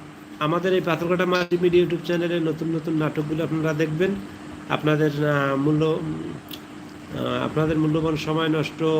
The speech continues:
করে আমার লাইভে যুক্ত থাকার জন্য আপনাদেরকে অসংখ্য ধন্যবাদ।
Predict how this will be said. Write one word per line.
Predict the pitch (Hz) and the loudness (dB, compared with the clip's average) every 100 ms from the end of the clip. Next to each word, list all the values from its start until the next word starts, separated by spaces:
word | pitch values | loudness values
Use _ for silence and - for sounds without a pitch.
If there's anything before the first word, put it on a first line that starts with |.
| 160 190 - 160 151 190 - - - - | 0 -4 -6 -8 -8 -8 -8 -8 -10 -2
করে | 165 151 147 | 2 4 4
আমার | 147 156 | 4 2
লাইভে | 156 151 151 | 2 2 2
যুক্ত | 147 151 - 147 | 0 -4 -6 -6
থাকার | 160 160 151 | -4 -2 -2
জন্য | 165 151 | 0 0
আপনাদেরকে | 151 151 143 - 147 | 0 0 0 -2 -2
অসংখ্য | 139 175 160 156 | 0 0 0 2
ধন্যবাদ। | 151 165 175 190 | 2 4 4 4